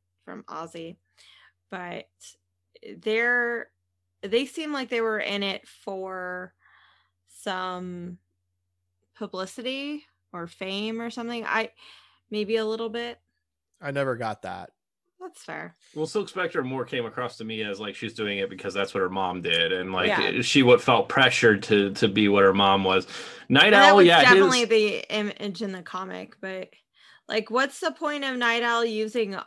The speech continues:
Speaker 1: his money for a self-indulgent owl ship?
Speaker 3: Well, I mean, it was useful to the team, but yeah, I mean,
Speaker 2: Yeah.
Speaker 3: I, I, I get it. His, his intentions are a little weird, but, like, that scene where we keep talking about with Comedian,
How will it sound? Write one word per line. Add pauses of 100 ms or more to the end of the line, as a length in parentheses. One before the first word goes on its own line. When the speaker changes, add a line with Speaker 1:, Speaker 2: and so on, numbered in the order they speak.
Speaker 1:
his
money
for (100)
a (540)
self-indulgent (100)
owl (340)
ship? (1120)
Speaker 3:
Well,
I
mean,
it
was
useful
to
the
team,
but
yeah,
I
mean,
Speaker 2:
Yeah.
Speaker 3:
I,
I,
I
get
it.
His,
his
intentions
are
a
little
weird, (240)
but,
like,
that
scene
where
we
keep
talking
about
with
Comedian,